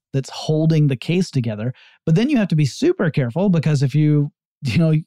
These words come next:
if you overheat your smartphone, you might fry the various components inside of it.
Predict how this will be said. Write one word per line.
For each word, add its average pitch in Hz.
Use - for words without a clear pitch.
if -
you 185
overheat 185
your 151
smartphone, 160
you 151
might 160
fry 156
the 143
various 151
components 170
inside 107
of 92
it. -